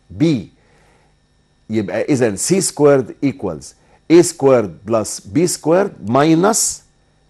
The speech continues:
ال two sides اللي هو after equal اللي هي رايت هاند سايد،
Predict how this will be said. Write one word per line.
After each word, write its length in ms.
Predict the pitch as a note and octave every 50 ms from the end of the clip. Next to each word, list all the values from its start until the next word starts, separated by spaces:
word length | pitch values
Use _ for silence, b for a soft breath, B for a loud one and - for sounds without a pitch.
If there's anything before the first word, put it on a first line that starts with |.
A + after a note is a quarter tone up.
| _ _ _ -
ال 180 | A#2+ A#2+ A2+ G2+ _ _ -
two 220 | F3 G3+ G#3 G3 F3+ - -
sides 360 | E3+ D3+ C#3 B2 F#2+ E2+ A2
اللي 120 | A2+ A2+
هو 240 | C3+ D3 C#3+ B2 - - -
after 340 | C3+ D3 - - - G#2+ F2+ D2+ _ b b b b b b b b _ - D#3
equal 360 | E3 D#3+ - D3+ E3+ F#3+ G#3+ A#3 - - _ _ _ _ _ _ _ _ _ _ _ _ _ _ -
اللي 180 | G#2 G#2 G2+ A2
هي 160 | A#2+ B2+ A#2+
رايت 300 | B2+ C#3+ D3 C#3 C3+ -
هاند 180 | C3 C3 C3+ A2
سايد، 380 | - - D3+ E3 F#3 G#3 G3